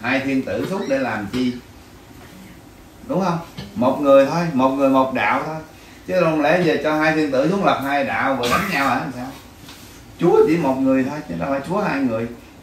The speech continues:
Phải đúng là một người thì mới cứu con của Chúa. Thì kinh bên Công giáo mới đúng. Thì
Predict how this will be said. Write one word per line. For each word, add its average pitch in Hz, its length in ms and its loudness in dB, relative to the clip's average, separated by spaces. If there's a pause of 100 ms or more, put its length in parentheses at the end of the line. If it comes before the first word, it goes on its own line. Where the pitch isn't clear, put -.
Phải 147 160 -4
đúng - 280 -2
là 139 100 0
một 127 200 2
người 123 240 0 (640)
thì 127 200 0
mới 127 460 4 (280)
cứu - 220 -2
con 165 160 4
của 151 180 0
Chúa. 226 180 -2 (580)
Thì 117 100 -6
kinh 160 560 -4
bên 151 200 0
Công 151 180 -6
giáo 190 140 -4
mới 302 160 -4
đúng. 277 240 0 (960)
Thì 120 80 -8